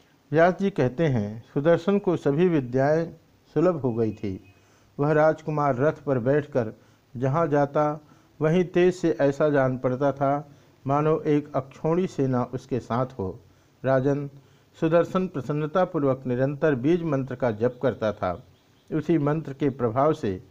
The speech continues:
उसमें इतनी शक्ति आ गई थी, दूसरे किसी कारण की तो कल्पना नहीं की जा सकती।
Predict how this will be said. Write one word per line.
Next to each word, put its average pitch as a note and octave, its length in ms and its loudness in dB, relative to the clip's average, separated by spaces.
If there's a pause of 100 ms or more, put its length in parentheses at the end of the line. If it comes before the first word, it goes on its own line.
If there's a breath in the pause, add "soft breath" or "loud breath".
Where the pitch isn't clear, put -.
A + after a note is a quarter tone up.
(480 soft breath)
उसमें F3 300 0
इतनी G3 300 0
शक्ति D3 420 -2
आ C#3+ 180 2
गई C3+ 200 2
थी, A2+ 280 -6 (520)
दूसरे F3 400 2
किसी F3 320 -2
कारण D#3+ 400 2
की D3+ 440 -4 (340 soft breath)
तो D#3+ 120 2
कल्पना C#3+ 460 -2
नहीं D3 260 -4
की D#3 140 -4
जा A#2+ 160 0
सकती। G2 460 -8